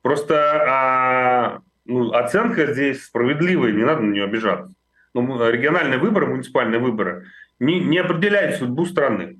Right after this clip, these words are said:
Никогда. Вот единственное, да, и, и, и почему, а, участие все равно хоть в чем-то оно имеет значение. Просто по цифрам. А, две тысячи тринадцатый год, выборы мэра Москвы.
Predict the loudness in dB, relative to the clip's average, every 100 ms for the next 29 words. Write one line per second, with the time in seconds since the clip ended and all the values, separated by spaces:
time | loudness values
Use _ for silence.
0 | _ _ -4 0 -2 0 -2 -2 -14 _
1 | _ _ _ _ _ _ _ _ _ _
2 | 0 0 0 -6 -4 -2 0 0 -2 -2
3 | 0 0 0 -4 -8 -8 -8 -4 -4 -2
4 | 0 2 2 2 2 2 2 2 4 4
5 | 2 0 -2 0 0 -2 -2 -2 -2 0
6 | 0 2 2 0 -4 -8 -4 -4 -2 0
7 | 2 2 2 0 0 -2 0 -2 -2 -4
8 | -4 -12 -20 -20 _ _ -2 0 0 0
9 | 2 -2 -2 -6 -8 _ _ _ _ _
10 | _ -2 2 2 0 0 -2 0 0 2
11 | 2 0 -2 0 2 2 0 0 2 2
12 | 2 2 0 -2 -4 -4